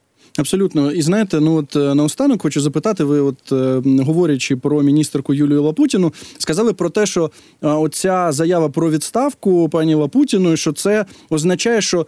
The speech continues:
нарешті, е, ну, е, представників ветеранів, що їх нарешті почули в уряді. Е, тобто наші урядовці, чи я правильно розумію,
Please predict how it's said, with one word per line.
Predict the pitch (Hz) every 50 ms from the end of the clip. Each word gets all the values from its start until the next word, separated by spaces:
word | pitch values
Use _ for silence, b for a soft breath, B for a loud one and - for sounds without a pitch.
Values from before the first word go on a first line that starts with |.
| - _
нарешті, | 156 170 180 180 165 165 180 202 233 226 - - - 247 247 226 b b b b b -
е, | 160 160 165 160 160 160 160 156 151
ну, | 151 147 151 156 170 190 196 190 175 165 156
е, | 143 139 151 147 139 135 131
представників | - 170 170 - - - 190 175 180 175 170 233 233 202
ветеранів, | 170 170 156 - 156 151 175 196 220 226 214 190 185
що | - - 156
їх | 151 -
нарешті | 156 160 160 196 208 - - - 160
почули | - - 170 160 - - - 196 202 220 208 202 190 180 180 B B B B B
в | 151 139 135 165 175 -
уряді. | 214 220 226 202 175 156 139 135 139 127 B B B B B -
Е, | 160 156 156 151
тобто | - - 180 156 - - 170 160 151 147 143 147 165
наші | 170 170 190 202 - 226
урядовці, | 208 196 185 175 147 226 277 254 - 185
чи | - 185
я | 185
правильно | 185 190 202 202 196 196 190
розумію, | 180 170 151 175 190 233 240 220 202 185